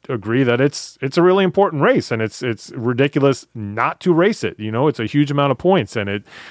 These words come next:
it, I think the, the other thing that was lost that Chris McGovern brought up on Twitter was that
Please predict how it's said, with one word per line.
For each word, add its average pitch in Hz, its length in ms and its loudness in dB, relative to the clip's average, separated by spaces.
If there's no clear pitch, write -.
it, 127 140 2
I 120 100 2
think 139 220 -2
the, 120 200 2
the 123 100 0
other 143 160 2
thing 135 160 -2
that 113 120 2
was 104 120 -2
lost 123 420 0
that 104 280 -4
Chris - 240 -2
McGovern 117 460 -2
brought 104 240 2
up 101 180 0
on 98 160 0
Twitter 190 300 0
was 120 180 0
that 107 260 -2